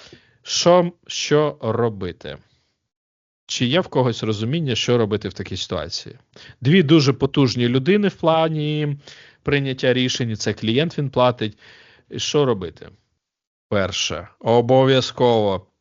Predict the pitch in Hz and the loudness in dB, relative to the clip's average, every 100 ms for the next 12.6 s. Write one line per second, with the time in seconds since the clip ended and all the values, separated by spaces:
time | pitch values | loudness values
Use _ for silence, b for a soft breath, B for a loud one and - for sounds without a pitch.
0 | - 131 156 143 143 143 135 147 147 143 | -4 4 4 4 4 2 2 2 2 2
1 | 139 120 139 135 127 - 131 120 120 117 | 2 2 2 2 0 0 0 2 0 0
2 | 123 120 117 117 117 120 117 110 107 113 | 2 2 0 -2 -2 -2 -4 -6 -4 -4
3 | 107 110 104 - 117 110 104 110 104 104 | -4 -8 -8 -4 -2 -2 0 -2 -2 -6
4 | 95 85 - 120 139 b b b b b | -6 -8 -10 -10 -12 b b b b b
5 | - 127 127 123 117 - 101 87 - 92 | 0 0 2 -2 -4 -2 -2 -2 -8 -12
6 | 98 104 _ - 113 135 131 131 123 131 | -16 -20 _ -8 -2 0 0 0 0 2
7 | 127 123 - 110 113 123 117 113 120 113 | 0 0 -2 0 0 0 0 -2 -2 0
8 | 120 101 107 104 139 156 143 107 98 - | 0 0 -6 -6 -6 -4 -4 -4 -8 -6
9 | 107 - 135 95 - - - 170 - 127 | -6 0 0 0 -8 -20 -4 -4 -4 -2
10 | 156 147 131 131 139 127 127 120 113 104 | 2 2 2 0 -2 0 -2 -2 -8 -8
11 | - 135 131 - b b _ 92 98 101 | -2 -2 -4 -14 b b _ -10 -6 0
12 | 113 117 151 95 - - | 2 4 2 2 -6 -20